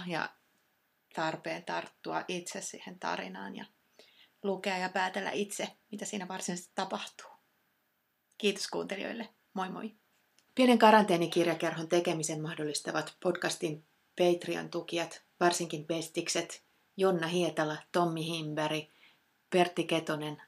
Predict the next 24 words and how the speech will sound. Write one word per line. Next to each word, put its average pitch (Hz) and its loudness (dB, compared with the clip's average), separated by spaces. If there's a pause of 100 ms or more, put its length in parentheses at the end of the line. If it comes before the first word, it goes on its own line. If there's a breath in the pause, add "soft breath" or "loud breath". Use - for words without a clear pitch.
Anu 165 0
Koski, 156 -2
Jyrki 175 2
Lehtola 151 -2
ja 170 2
nimimerkki 156 0
Lippiskissa. - 0 (1400 loud breath)
Jos 202 0
haluat 196 2
nimesi 202 6
tai 160 2
pseudonyymisi 156 0
kuuluviin 151 -2
podcastin 156 -6 (100)
tukijoiden 151 -4
joukossa, 156 0 (380 loud breath)
mene 175 2
osoitteeseen 156 -2
patreon 160 0
piste - -6
com 160 0 (320 soft breath)
kautta 160 0
pieni 156 2
karanteenikirjakerho 156 -4